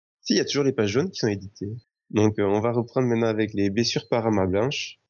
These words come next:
et du coup les traces de projection de sang. Oui, parce que du coup, c'est bien dégueu des fois, hein. Donc, euh, on va les étudier comme on les, on étudie des fluides, donc avec la viscosité et les expériences.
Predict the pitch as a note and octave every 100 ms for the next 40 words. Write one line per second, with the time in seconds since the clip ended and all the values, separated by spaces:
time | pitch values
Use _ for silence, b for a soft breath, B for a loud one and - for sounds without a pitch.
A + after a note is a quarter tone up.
0 | _ _ _ A2 G#2 G#2 G#2+ - G#2 F#2+
1 | A#2 A2 - F#2+ F#2 - F#2 - A2 D#3+
2 | - _ _ _ _ _ _ - G#2+ F2
3 | F2 F#2 - - F2 E2 A2 G2+ F#2+ G#2
4 | A2 F#2 G#2 G#2+ - - B B B B
5 | B B - A2+ A2+ A#2+ G#2 G2+ G#2 G#2
6 | G#2+ G#2+ A2+ A#2 A2+ A2 B2 B2 C3 C3
7 | B2+ A#2 A2+ G#2 - A2+ A2 G#2+ A2 G#2+
8 | G2+ G2+ - G#2 C3 A2+ F#2+ G2 F#2+ G2
9 | F#2+ G2+ G2+ F#2 G2 G2+ - G2 G2+ F#2+
10 | A#2+ - A#2 A2+ A2+ - F#2+ F#2+ A#2+ -
11 | -